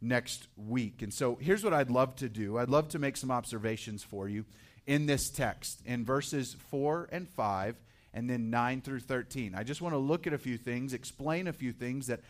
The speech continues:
I think will help make it a little more clear,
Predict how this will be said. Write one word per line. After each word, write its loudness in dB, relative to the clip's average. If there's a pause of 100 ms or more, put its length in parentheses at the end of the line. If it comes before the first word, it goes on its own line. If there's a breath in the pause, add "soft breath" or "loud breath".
(160 loud breath)
I 2
think 0
will 2
help 2
make 2
it 2
a 6
little 4
more 0
clear, 2